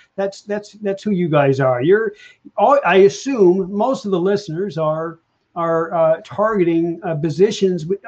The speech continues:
I T positions, specifically within cybersecurity, especially now what's going on with our country. So I'm sure there's, there's many of you who want to actually step in the gap and fight for our country, protecting our, I,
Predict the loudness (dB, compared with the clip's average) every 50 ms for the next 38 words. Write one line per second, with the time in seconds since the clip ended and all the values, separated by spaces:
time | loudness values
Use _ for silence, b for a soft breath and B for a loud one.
0 | -10 -6 -6 -6 -6 -6 -10 -10 -10 -8 -4 -4 -2 -2 -2 -2 -4 -2 -2 -2
1 | -2 -4 -6 -10 -12 -8 -8 -10 -10 -8 -10 -8 -4 0 0 0 2 0 -2 -2
2 | -4 -6 -6 -6 -4 -6 -8 -10 -12 -14 -8 -6 -2 0 0 0 0 -2 -4 -4
3 | -8 b b b b b b b -10 -6 -6 -6 -6 -6 -8 -8 -6 -6 -8 -8
4 | -6 -6 -6 -6 -8 -8 -8 -6 -6 -4 -4 -4 -6 -6 -6 -8 -8 -8 -10 -12
5 | -10 -10 -8 -8 -6 -4 0 0 2 2 2 2 4 4 4 4 2 -2 -4 -4
6 | -2 0 0 -2 -2 -4 B B B B B B B B -4 -4 -2 -2 -2 0
7 | 4 6 6 6 6 6 4 4 6 4 4 2 2 0 -4 -6 -6 -4 -4 -4
8 | -4 -4 -6 -6 -4 -4 -4 -4 -4 -4 -4 -4 -2 -2 -2 -2 0 0 0 0
9 | 0 0 -2 0 0 2 2 2 0 0 0 0 2 2 2 0 0 -2 -2 -2
10 | -2 0 0 0 0 0 0 -2 -2 -4 -6 -10 -10 -10 -10 -10 -10 -8 -6 0
11 | 2 4 4 4 2 2 0 0 0